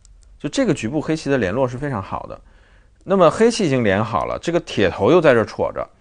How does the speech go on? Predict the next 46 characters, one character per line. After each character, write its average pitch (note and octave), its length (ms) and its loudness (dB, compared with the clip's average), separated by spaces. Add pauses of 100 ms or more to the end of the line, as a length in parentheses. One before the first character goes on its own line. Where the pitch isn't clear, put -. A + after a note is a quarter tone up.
(380)
那 C3+ 80 -6
白 C3 240 4
棋 G3 100 -4
这 F3+ 100 2
块 D3+ 160 4
棋 - 160 -2
的 B2 80 2
处 C#3+ 220 -2
境 C3 140 0
就 B2 100 0
比 G#2 120 -6
刚 A2+ 180 0
才 A#2+ 140 0
还 F2+ 240 -4
要 B2+ 80 6
危 F2+ 200 0
险 - 220 -10
了， - 200 -18
比 G#2 100 -8
刚 C3 160 0
才 B2 120 0
这 B2+ 100 -2
个 B2 60 0
点 F2 220 -4
之 A2+ 100 -10
前 G2 220 -6
还 G#2 140 -2
要 A#2+ 60 2
危 F2+ 140 -2
险 - 180 -12
了。 G#1+ 120 -20 (640)
那 A2 120 -2
可 A2 180 -4
能 F#2+ 140 -2
他 A#2 140 -4
就 A#2+ 100 2
要 A#2 80 8
落 A#2+ 180 6
一 G#2 60 2
个 G#2+ 80 -4
后 C3 180 -4
手， - 200 -10
不 G2+ 100 -18
知 G2 60 -8
道 F#2 80 -6
去 G2 240 -16